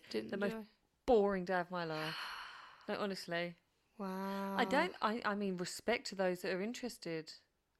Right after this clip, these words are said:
Speaker 1: Yeah, and to the drivers, that is brave, isn't it?
Speaker 2: Yeah. Yeah, no, it's, it's not boring for them, is it?
Speaker 1: No, it's what I was meaning.
Speaker 2: But the whole concept of it, to
Speaker 1: It's not,
Speaker 2: me,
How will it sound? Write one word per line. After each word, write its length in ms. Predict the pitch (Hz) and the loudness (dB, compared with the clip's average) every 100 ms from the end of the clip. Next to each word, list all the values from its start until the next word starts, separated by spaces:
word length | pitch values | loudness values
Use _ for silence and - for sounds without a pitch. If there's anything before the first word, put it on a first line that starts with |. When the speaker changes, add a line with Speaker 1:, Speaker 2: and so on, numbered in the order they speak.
| _ _ | _ _
Speaker 1:
Yeah, 240 | 254 233 | 6 8
and 140 | 240 240 | 6 2
to 120 | 277 | -2
the 160 | - 269 | 0 0
drivers, 580 | - 254 247 175 175 175 | 6 8 10 8 2 2
that 220 | 208 208 | 0 2
is 300 | 202 - - - | -2 -4 -12 -8
brave, 380 | 196 190 175 160 | -6 -4 -6 -8
isn't 120 | 175 | -10
it? 300 | 165 151 202 - _ | -8 -6 -6 -8 _
Speaker 2:
Yeah. 260 | - 214 165 156 | 2 6 6 4
Yeah, 160 | 302 359 | 2 6
no, 140 | 370 | 6
it's, 100 | 277 254 | 4 2
it's 160 | - - | -6 -4
not 200 | 359 - | -6 -2
boring 240 | 277 269 | 2 2
for 120 | 254 | 0
them, 200 | 254 220 | 0 0
is 120 | 233 254 | -2 -4
it? 180 | 180 - | -2 2
Speaker 1:
No, 100 | 220 | 4
it's 220 | 190 - | 2 2
what 100 | 220 | 2
I 140 | 208 | 4
was 100 | 208 | 2
meaning. 260 | 196 220 190 | 0 -2 4
Speaker 2:
But 260 | 254 247 - - _ _ - | 6 6 4 -10 _ _ -10
the 160 | 214 226 | -4 -2
whole 200 | 214 226 | -2 -2
concept 440 | 214 202 - 165 | -2 -6 -4 -6
of 140 | 180 175 | -4 -4
it, 220 | 175 180 | -4 -4
to 80 | - | -2
Speaker 1:
It's 20 | 220 | 2
not, 120 | |
Speaker 2:
me, 60 | 220 | 4